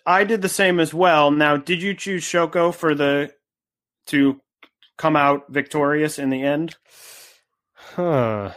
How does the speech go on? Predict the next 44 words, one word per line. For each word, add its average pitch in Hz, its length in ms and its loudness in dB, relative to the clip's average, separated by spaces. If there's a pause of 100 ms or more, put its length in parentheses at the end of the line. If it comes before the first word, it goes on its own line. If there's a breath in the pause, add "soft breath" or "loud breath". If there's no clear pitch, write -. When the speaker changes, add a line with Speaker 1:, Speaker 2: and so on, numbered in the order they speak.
Speaker 1:
What 165 120 -2
was 185 160 0
Speaker 2:
Did 170 80 2
Speaker 1:
your 170 120 4
Speaker 2:
I? 117 40 2
Speaker 1:
thought? 139 380 2
Speaker 2:
<laughs> - 440 0 (1400 loud breath)
What 254 340 2
did 180 240 2
I 160 220 2
pick? - 500 -6 (420 soft breath)
Uh, 170 200 2
I 180 100 0
think 339 240 -2
I 320 140 4
might 175 320 0
have. 120 300 -2
On 285 240 2
reflection, 220 880 -2 (1400)
I 359 80 -2
don't 403 120 0
know. 349 100 4
I - 20 4
feel 330 180 -2
like 330 140 0
it'd 311 100 0
be 294 120 0
a 226 60 2
good 220 280 -2
time 190 400 2
to, - 180 -8
I 175 120 2
think 233 200 -2
you 180 100 -2
said 170 240 0
this. 113 140 -4
I 139 60 -4
think 196 120 2
I'm 175 80 2
just 156 140 -2
stealing 151 360 0
your 123 120 2
take 175 320 -2
now. 208 300 0